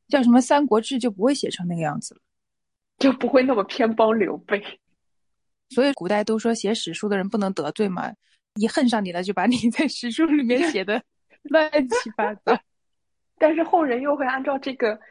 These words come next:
Speaker 2: 形象去重构你。
Speaker 1: 哎，只能说心大一点，也不要管说后人怎么看了。
Speaker 2: 嗯。
Speaker 1: 我现在看一本书，是那个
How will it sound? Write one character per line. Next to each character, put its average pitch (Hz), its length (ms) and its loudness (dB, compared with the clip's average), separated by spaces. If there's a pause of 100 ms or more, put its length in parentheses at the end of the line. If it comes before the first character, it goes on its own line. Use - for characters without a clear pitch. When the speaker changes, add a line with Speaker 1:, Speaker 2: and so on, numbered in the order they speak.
(100)
Speaker 2:
形 180 240 -8
象 247 180 0
去 226 140 -6
重 180 200 -8
构 269 220 6
你。 214 300 -2 (1300)
Speaker 1:
哎， 190 120 -12
只 214 160 -12
能 233 160 -2
说 330 100 0
心 359 220 -4
大 349 220 2
一 196 40 -4
点， 175 160 -10
也 185 80 -10
不 185 120 -6
要 403 160 2
管 190 260 -8
说 233 160 0
后 277 220 -2
人 247 160 0
怎 220 100 -16
么 - 80 -18
看 247 320 -2
了。 - 140 -12 (840)
Speaker 2:
嗯。 180 320 -4 (880)
Speaker 1:
我 240 100 2
现 302 120 6
在 311 80 6
看 311 120 2
一 285 40 6
本 202 120 4
书， 254 160 0
是 285 140 -2
那 277 80 4
个 208 260 4